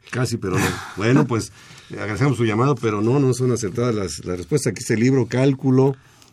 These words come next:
para varias variables de Thomas, un libro muy bonito, editorial Pearson, muy bonito realmente de utilidad para quienes están estudiando ingeniería.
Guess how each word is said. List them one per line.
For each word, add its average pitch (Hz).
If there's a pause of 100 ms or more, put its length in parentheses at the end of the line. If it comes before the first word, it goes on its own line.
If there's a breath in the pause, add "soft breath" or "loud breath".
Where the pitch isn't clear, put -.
(200 soft breath)
para 95
varias 113
variables 110
de 82
Thomas, 113 (140)
un 104
libro 98
muy 98
bonito, 92
editorial 90
Pearson, 117 (520 loud breath)
muy 131
bonito 113
realmente 101
de 82
utilidad 90
para 80
quienes 82
están 101
estudiando 98
ingeniería. 123